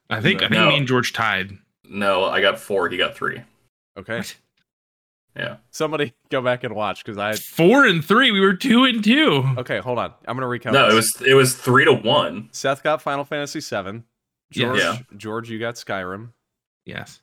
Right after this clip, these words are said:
Speaker 3: Yeah.
Speaker 2: George, you got Resident Evil, correct?
Speaker 3: I also got Halo, which you skipped, but yeah.
Speaker 2: That's right.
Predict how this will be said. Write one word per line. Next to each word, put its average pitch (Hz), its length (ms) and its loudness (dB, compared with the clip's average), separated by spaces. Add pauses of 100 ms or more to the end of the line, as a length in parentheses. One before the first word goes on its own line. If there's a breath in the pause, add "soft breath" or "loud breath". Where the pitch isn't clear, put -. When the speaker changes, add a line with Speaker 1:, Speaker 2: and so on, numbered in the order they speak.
Speaker 3:
Yeah. 95 120 -4
Speaker 2:
George, 117 300 -6
you 120 80 -8
got 117 340 -6
Resident 95 460 -12
Evil, 90 240 -16
correct? 90 440 -16 (680)
Speaker 3:
I 95 100 0
also 92 200 -2
got 98 160 2
Halo, 85 340 -2
which - 200 -12
you 85 60 -12
skipped, - 360 -10
but 95 80 -8
yeah. 95 200 -8 (760)
Speaker 2:
That's 101 160 -16
right. 90 220 -16